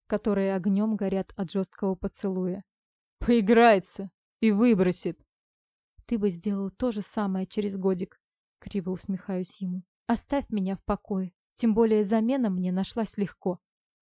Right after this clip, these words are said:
«Мы ещё не закончили». Мишина ладонь зависла перед моим лицом, и пальцы осторожно заправили выбившуюся прядку за ухо.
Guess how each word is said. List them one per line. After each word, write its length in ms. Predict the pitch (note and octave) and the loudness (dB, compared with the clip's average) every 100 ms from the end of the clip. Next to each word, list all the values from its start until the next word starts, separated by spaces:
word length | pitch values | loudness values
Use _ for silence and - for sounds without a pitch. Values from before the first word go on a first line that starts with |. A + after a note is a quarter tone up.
| _ _ G3+ | _ _ -4
«Мы 360 | F#3 F3 E3+ | -2 0 0
ещё 480 | D#3+ F3+ - - F#3 | -2 -4 -6 -8 -4
не 320 | F3+ F3 F3+ | -2 0 0
закончили». 1160 | F3 G#3 A3+ - F#3 F3 E3+ - F#3 F3+ F#3 E3 _ _ _ _ _ _ _ _ | 0 -2 -2 -2 -2 -2 -6 -6 -4 -2 -4 -6 _ _ _ _ _ _ _ _
Мишина 440 | F#3 F3 - F#3 | -2 -2 -4 -4
ладонь 360 | F3+ F3+ G3 G#3 | -4 -4 -4 -2
зависла 500 | F#3 F3+ F#3 - F3 | -2 -4 -4 -6 -8
перед 280 | - F#3+ F3+ | -4 -4 -2
моим 320 | F3+ F3 F3 | -2 -2 -2
лицом, 520 | E3+ F3 - G#3 G#3 - | -4 -8 -8 -6 -6 -6
и 80 | G3 | -4
пальцы 420 | - F#3+ F3+ - | 0 -2 -2 -4
осторожно 640 | F3+ - G3 G3+ G3+ F#3+ | -6 -4 -2 0 0 -2
заправили 580 | E3+ F#3 - F#3+ F3 E3 | -2 -2 -2 -2 -2 -2
выбившуюся 760 | D#3+ F3+ F3 - F#3+ F3 - | -2 -4 -4 -6 -6 -6 -8
прядку 460 | F#3 G3 F#3+ - - | -6 -4 -4 -6 -10
за 260 | E3+ F#3+ E3+ | -6 -6 -6
ухо. 320 | F3 - | -8 -14